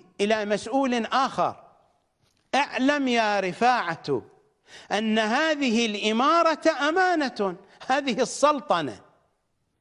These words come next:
وليس كما يقرأها هذا الأثول أن هذه الأمارة، أن هذه الإمارة أمانة، فمن جعلها خيانة فعليه لعنة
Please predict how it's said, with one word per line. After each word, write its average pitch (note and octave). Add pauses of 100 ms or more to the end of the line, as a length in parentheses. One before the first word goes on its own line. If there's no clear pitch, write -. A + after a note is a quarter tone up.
وليس G#3
كما C4+
يقرأها A#3 (260)
هذا G#3+
الأثول F3+ (1300)
أن G#3
هذه G3
الأمارة، F3+ (800)
أن A3+
هذه C4+
الإمارة C4+
أمانة، D4 (760)
فمن A#3
جعلها A3 (240)
خيانة C4+ (260)
فعليه A#3+
لعنة G#3+